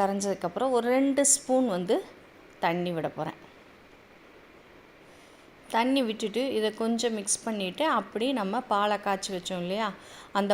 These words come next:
பாலையும் இதுல ஊத்தி லோ ஃப்ளேம்ல வச்சு தான் நம்ம மிக்ஸ் பண்ணணும். அடி, ஹை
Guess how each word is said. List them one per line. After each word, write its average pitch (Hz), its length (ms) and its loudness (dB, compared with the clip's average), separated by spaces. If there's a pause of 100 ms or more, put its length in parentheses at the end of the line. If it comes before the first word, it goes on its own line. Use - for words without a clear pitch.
(120)
பாலையும் 226 460 2
இதுல 185 200 0 (160)
ஊத்தி 196 260 -4 (540)
லோ 214 80 6 (160)
ஃப்ளேம்ல 240 540 2
வச்சு 190 320 0
தான் 269 180 0
நம்ம 196 300 -2
மிக்ஸ் - 300 -4
பண்ணணும். 175 380 -2 (260)
அடி, 190 160 0 (1160)
ஹை 202 100 6